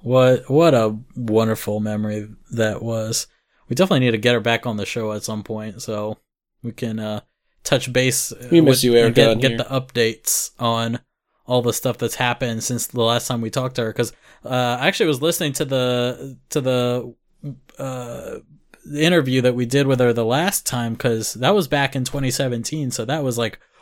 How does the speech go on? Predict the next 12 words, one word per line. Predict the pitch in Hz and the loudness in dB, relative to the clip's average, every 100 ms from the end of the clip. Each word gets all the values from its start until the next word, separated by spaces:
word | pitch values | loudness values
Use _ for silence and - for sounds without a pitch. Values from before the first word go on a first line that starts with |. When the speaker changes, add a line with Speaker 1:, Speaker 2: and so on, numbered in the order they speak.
| - | -8
Speaker 1:
way | 117 113 170 220 | -2 2 4 4
before | 135 120 127 117 110 107 107 _ _ _ _ | 4 0 -2 -2 -2 -2 -6 _ _ _ _
she | - - | -8 -4
would | 117 117 | 2 2
have | 110 110 | 2 0
been | 120 113 | 0 0
included | 113 113 110 127 110 | 0 -4 -2 -2 0
in | 107 107 | 0 -2
Kingdom | 117 107 107 | -4 -4 -4
Hearts | 101 - | -4 -6
three, | - 107 104 101 | -6 -4 -4 -4
so, | - 104 104 104 | -4 -4 -4 -6